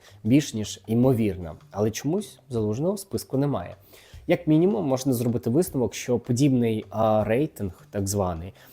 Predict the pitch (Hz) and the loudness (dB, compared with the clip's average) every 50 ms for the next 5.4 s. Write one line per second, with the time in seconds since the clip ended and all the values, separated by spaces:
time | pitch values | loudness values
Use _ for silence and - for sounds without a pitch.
0 | - - - 117 113 - - - 139 131 139 165 190 190 - 147 120 - 120 117 | -20 -14 -8 -6 -6 -4 0 0 2 4 4 4 2 2 -2 -6 -6 -2 -2 -4
1 | - - 117 120 143 151 - - 123 110 101 107 117 123 117 - - 113 101 92 | -2 0 0 0 0 0 -2 -4 -2 0 2 2 2 2 0 0 0 0 0 0
2 | 85 85 - - - 85 85 90 - - - 135 131 131 135 135 131 131 127 120 | -2 -4 -8 -12 -10 -10 -12 -12 -12 -8 -2 0 2 4 4 4 6 6 4 4
3 | - - - - 117 120 120 120 135 156 - - 131 113 - - 127 120 - 156 | 2 0 -4 -2 2 2 4 4 2 2 0 0 -6 -6 -4 -2 -2 0 4 4
4 | 165 185 175 - - - - - - - _ _ - - - - - _ _ _ | 4 4 2 -2 -8 -6 -6 -10 -10 -12 _ _ -20 -20 -20 -20 -20 _ _ _
5 | - 160 160 143 - - 104 101 | 4 4 4 4 4 0 -6 -6